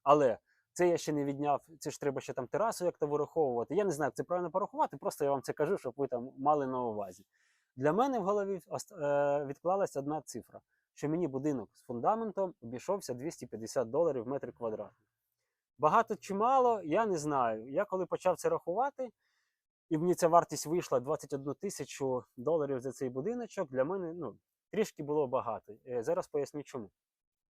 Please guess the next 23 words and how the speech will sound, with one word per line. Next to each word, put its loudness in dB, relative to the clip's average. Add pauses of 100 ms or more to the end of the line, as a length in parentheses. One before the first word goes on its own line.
(120)
Коли 2
я 6
все 0
це -4
починав, -4 (280)
я 0
казав 2
своїм -4
друзям, -2
знайомим, -2
я -4
так -6
прикидував, -4
рахував, -2 (480)
що -2
мені 0
вийде -2
цей -6
будинок -6 (520)
до 2
двадцяти -2
тисяч -6
доларів, 0